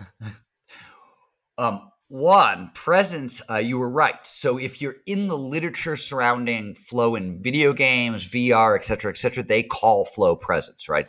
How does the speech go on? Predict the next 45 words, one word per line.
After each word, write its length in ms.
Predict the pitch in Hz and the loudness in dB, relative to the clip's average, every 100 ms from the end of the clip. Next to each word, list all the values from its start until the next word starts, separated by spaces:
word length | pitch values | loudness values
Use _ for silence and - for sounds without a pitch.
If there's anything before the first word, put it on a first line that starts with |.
| - | -8
It, 140 | 85 - | -14 -14
it's, 300 | 85 - - | -16 -14 -14
it's 180 | 87 - | -12 -12
the 60 | 80 | -6
same, 340 | - 87 78 - - - | -2 -2 -2 -8 -20 -14
it's 100 | - | -6
the 60 | |
same 240 | - 95 78 | 0 0 0
thing. 180 | 76 | -2
It's 120 | 64 - | -4 -8
just 200 | 78 - | -10 -10
a 80 | - _ | -16 _
different, 300 | - - 67 - - | -12 -10 -12 -14 -18
different 280 | 73 69 | -16 -14
term. 340 | - 60 67 69 _ - _ | -14 -12 -10 -12 _ -20 _
Um, 280 | 82 71 60 - _ _ - - _ | -10 -8 -10 -16 _ _ -20 -20 _
uh, 200 | 67 65 60 - | -8 -8 -6 2
though 120 | 110 | 2
it 120 | 98 | 2
took, 300 | 139 139 - - | 0 0 -2 -8
uh, 200 | 92 76 | -6 -6
it 80 | - | -10
took 180 | 123 - | -12 -4
flow 180 | 120 | 0
researchers 440 | 117 107 87 69 78 | 2 0 -8 -14 -14
a 40 | |
really 340 | 76 90 95 85 | -10 -8 -8 -8
damn 380 | 92 87 78 | -8 -6 -6
long 220 | 80 80 80 | -4 -4 -4
time 260 | 80 85 | -4 -4
to 60 | 69 | -6
figure 340 | - 95 80 | -8 -8 -6
that 240 | 76 73 69 | -4 -4 -2
out. 340 | 76 120 - - - - | -2 -2 -4 -14 -20 -14
Um, 380 | - 82 73 67 - | -6 -4 -6 -10 -16
<laughs> 120 | _ - | _ -6
and 260 | 110 101 | -6 -4
so, 340 | 117 - 156 123 - 160 | -4 2 4 4 0 -6
like, 200 | 131 147 | 0 2
there 140 | 143 135 | 4 2
was 100 | 143 | 2
this 140 | 147 | 2
whole 160 | 156 135 | 0 0
field 340 | - 147 131 | 0 0 2
of 140 | 110 | -2